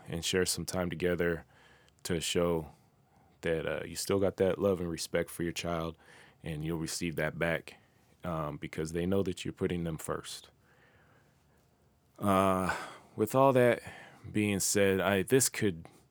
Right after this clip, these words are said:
this podcast episode could really just go on and on and on.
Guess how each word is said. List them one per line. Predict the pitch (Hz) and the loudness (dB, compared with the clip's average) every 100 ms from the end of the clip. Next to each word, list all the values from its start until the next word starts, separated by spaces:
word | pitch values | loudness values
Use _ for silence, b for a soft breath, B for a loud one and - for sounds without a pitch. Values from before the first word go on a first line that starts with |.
| _ _ | _ _
this | - 127 - | 0 0 0
podcast | - 92 85 87 85 - - - - _ _ | 2 2 2 -2 -2 -2 -6 -8 -16 _ _
episode | 85 - 78 - 80 78 | -8 -6 -6 0 0 -2
could | - 101 80 | -2 0 0
really | 87 85 80 | 2 2 0
just | 80 76 - - b b b b | -2 -4 -6 -14 b b b b
go | 90 78 | -2 2
on | 78 87 87 | 2 2 2
and | 85 | 2
on | 85 82 | 0 0
and | 78 | 0
on. | 82 85 85 80 80 | 0 2 0 -2 -8